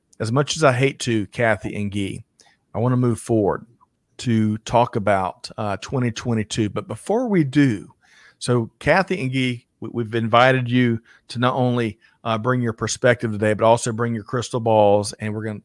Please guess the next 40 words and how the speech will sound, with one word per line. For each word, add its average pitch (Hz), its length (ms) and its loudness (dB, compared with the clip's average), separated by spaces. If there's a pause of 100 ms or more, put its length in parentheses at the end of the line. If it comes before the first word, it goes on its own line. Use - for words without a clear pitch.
(140)
uh, 101 320 -8
see 127 480 0
what 123 240 -4
you're 117 100 -6
thinking 123 460 -2 (360)
and 107 240 -2
can 110 160 -4
predict 107 520 0
for 104 120 -10
twenty 113 280 -6
twenty-two. 110 480 -4
But - 200 -10
first, 156 380 2 (760)
I - 60 -8
gotta 170 180 2
pull 165 240 6
up 156 120 6
this 117 160 -4
graphic 110 440 2
here. 98 160 -4
So, - 140 -6
Guy, 131 260 4
we, 120 180 2 (220)
uh, 113 40 -2 (180)
our 113 160 6
team, 135 340 0
our 113 100 2
collective 120 460 -4
team, 113 240 -6
did 113 180 -6
some 101 240 -10 (140)
digging, 113 400 -2 (680)
and 104 160 -4
you 170 120 2
had 139 200 2
a 110 60 2
really 147 320 0
popular 117 500 0
blog 117 340 2
article, 104 500 0